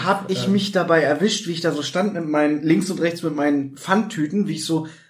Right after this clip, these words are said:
Speaker 1: rübergrummelt habe und so gedacht hab, "Diese ekelhaften Jugendlichen, kein Respekt vor anderem Besitz." Und da hab ich so gemerkt,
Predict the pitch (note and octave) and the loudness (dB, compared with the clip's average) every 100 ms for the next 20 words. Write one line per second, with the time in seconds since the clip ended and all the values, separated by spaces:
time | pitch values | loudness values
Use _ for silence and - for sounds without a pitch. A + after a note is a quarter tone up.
0 | _ B2+ D#3 A3+ F3 C#3+ B2+ D3 D#3+ D#3 | _ 2 6 6 4 0 2 4 4 2
1 | E3+ F3 D3+ D#3 C3 D#3+ - - - - | -2 -2 2 0 2 -4 -6 -14 -14 -14
2 | - A2+ A2+ A2 - - C3+ D3 C#3 C3+ | -14 -10 -8 -8 -10 -4 0 4 2 2
3 | B2+ B2 C3 - B2+ C#3 D3 C#3+ C3 B2 | 2 2 -2 -4 0 4 4 4 2 2
4 | C3 C#3 C3+ A#2+ - D3 C#3+ C3+ C#3 - | 2 4 4 4 2 2 4 2 -2 -2
5 | D3 C3 - C#3+ C#3 C3 D3+ D3+ D3 C#3 | -2 -2 0 6 6 6 2 6 6 8
6 | C3 D#3+ D#3 - A#2+ A#2 B2 A#2 A#2+ A#2 | 6 6 2 0 2 2 2 4 2 0